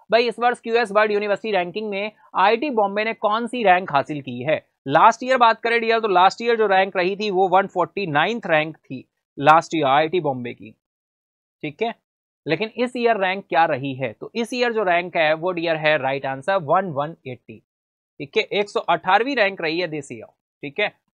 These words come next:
थर्टी वन, इकतीस स्थानों का हमने सुधार किया है और हम एक सौ अठारहवें नंबर पर आ गए हैं,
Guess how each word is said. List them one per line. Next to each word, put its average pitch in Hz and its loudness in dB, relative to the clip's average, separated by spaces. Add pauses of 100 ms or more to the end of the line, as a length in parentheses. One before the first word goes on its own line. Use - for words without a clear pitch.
थर्टी 170 -2
वन, 240 0 (1700)
इकतीस 226 -4
स्थानों 208 -4
का 208 4
हमने 196 -2
सुधार 185 2
किया 180 -2
है 254 -2
और 214 4
हम 190 -2
एक 180 -4
सौ 202 -2
अठारहवें 175 -2
नंबर 156 -4
पर 160 -4
आ 127 -6
गए 123 -16
हैं, 120 -20